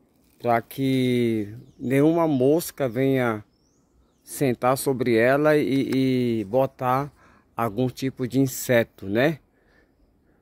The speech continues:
Muito legal aqui. Olha aí, pessoal, como está o meu pé de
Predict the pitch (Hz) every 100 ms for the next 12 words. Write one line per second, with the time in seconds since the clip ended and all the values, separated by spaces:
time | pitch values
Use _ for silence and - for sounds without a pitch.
0 | _ 110 127 143 - 120 101 104 101 98
1 | - 90 - _ _ _ _ _ - _
2 | _ - 135 139 143 143 131 - 135 117
3 | - 139 135 127 - 127 123 117 135 131
4 | 110 - 123 120